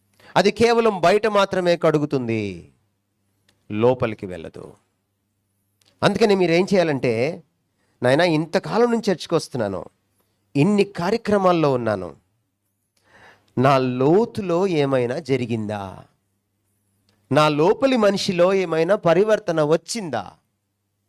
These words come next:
రాకపోతే నా క్రైస్తవంలో ఏదో తేడా."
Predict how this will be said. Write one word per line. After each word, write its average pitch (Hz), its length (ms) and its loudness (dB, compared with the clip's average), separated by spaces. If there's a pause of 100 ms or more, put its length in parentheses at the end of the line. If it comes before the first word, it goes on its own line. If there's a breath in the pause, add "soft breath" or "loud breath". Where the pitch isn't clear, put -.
(1000)
రాకపోతే 131 920 -2 (400)
నా 135 140 2
క్రైస్తవంలో 156 800 0
ఏదో 120 280 0
తేడా." 120 680 -2